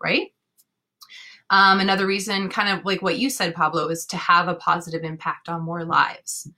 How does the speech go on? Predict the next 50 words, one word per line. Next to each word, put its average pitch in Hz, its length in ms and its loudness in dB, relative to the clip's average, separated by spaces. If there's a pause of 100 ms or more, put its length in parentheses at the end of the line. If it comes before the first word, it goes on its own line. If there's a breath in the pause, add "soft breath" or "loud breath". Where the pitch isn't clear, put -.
(640 soft breath)
Um, 156 600 -2 (300)
and 180 160 -2
then 175 320 0
to 180 140 -4
share 165 240 0
my 156 160 0
knowledge 247 440 4
with 170 120 -6
those 151 200 -4
who 156 120 -8
need 151 160 -6
it 151 80 -6
most. 233 340 0
They're 180 140 0
all 220 120 4
kind 202 200 -4
of 165 80 -4
the 160 60 -6
same 156 300 -2
thing. 190 460 2
Um, 165 340 2
and 196 140 -2
lastly, 226 540 4
this 180 180 -4
is 180 120 -6
the 180 100 -2
one 165 140 2
I 160 100 0
<laughs> - 40 -8
probably 247 280 0
hear 262 180 -2
the 233 80 0
most 170 400 -2
often. - 460 -4 (380 loud breath)
"I 262 140 6
wanna 392 180 4
start 202 180 0
an 180 80 2
online 180 260 2
community 262 440 -2
to - 140 -6
grow 151 320 -4
my 208 200 0
business 196 560 -4
and 147 120 -8
my 202 120 -4
income," 247 720 -4 (340 loud breath)
<laughs> - 640 -16
which - 200 2
is 262 240 0